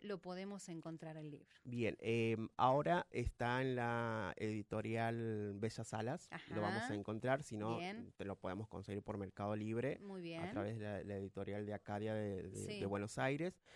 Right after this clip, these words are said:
Speaker 2: o bueno, también me pueden contactar por mi, por
Speaker 1: Bien.
Speaker 2: mi Instagram profesional.
Speaker 1: Bien, ahí vamos entonces con tu,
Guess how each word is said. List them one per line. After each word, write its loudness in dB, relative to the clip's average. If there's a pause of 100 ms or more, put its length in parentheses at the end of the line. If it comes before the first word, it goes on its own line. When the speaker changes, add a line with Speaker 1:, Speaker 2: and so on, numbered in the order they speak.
(140)
Speaker 2:
o -2
bueno, 2
también 0
me -2
pueden 2
contactar -2
por -2
mi, 0
por -2
Speaker 1:
Bien. -2
Speaker 2:
mi 0
Instagram -2
profesional. 0
Speaker 1:
Bien, 0
ahí 0
vamos 0
entonces -4
con -6
tu, -4